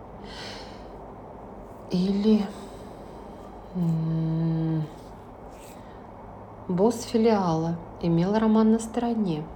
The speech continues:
Ну, потому что на семейную фотосессию снимки явно не похожи. Кто-то снимал их из укрытия. Его подруга сладко благоухала духами, которые он подарил курьеру вот этой девочке,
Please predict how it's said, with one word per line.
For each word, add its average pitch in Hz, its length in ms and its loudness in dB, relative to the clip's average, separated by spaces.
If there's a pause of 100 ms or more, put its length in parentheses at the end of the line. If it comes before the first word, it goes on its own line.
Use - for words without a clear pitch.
(240)
Ну, 196 140 0
потому 185 380 0
что 185 220 -2
на 202 200 6
семейную 180 640 2
фотосессию 165 720 -2
снимки 156 420 -4
явно 156 280 -2
не 170 160 0
похожи. 277 520 2 (1600)
Кто-то 247 240 2
снимал 233 460 6
их 226 120 2
из 220 140 6
укрытия. 220 720 4 (800)
Его 208 300 6
подруга 185 520 6
сладко 220 440 2
благоухала 185 760 4
духами, 170 640 2 (220)
которые 214 380 6
он 214 80 6
подарил 208 360 8
курьеру 202 540 4
вот 185 180 -2
этой 190 160 0
девочке, 180 680 0